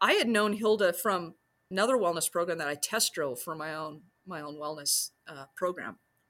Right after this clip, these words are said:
at the department. And I walk in and here's Hilda, and she recognized me. And I was like, "Okay, all right, all right, I'm listening now. Yeah, why would Hilda be here if this was not something I should be doing?" So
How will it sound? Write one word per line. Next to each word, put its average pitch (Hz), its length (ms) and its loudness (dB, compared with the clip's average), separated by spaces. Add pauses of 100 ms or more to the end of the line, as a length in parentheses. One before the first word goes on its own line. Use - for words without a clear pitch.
(140)
at 156 140 -6
the 139 80 -2
department. 180 640 0
And 190 140 0
I 180 40 4
walk 175 260 2
in 165 100 -4
and 147 100 -8
here's 147 240 -4
Hilda, 120 380 -6
and 185 140 -4
she - 160 -2
recognized 151 640 -4
me. 131 180 -8
And 151 100 -8
I 147 60 -4
was 151 140 -6
like, 139 280 -6 (480)
"Okay, 359 500 0 (220)
all 220 120 4
right, 254 340 6 (580)
all 202 100 0
right, 233 340 4
I'm 220 160 -2
listening 220 320 0
now. 165 380 -2 (100)
Yeah, 170 340 0
why 170 220 2
would 185 160 0
Hilda 180 240 0
be 165 160 -8
here 160 220 -6
if 160 120 -10
this 143 160 -4
was 160 140 -10
not 151 180 -8
something 165 260 -8
I 160 60 -14
should - 220 -10
be 135 80 -14
doing?" 175 280 -8
So 165 340 -4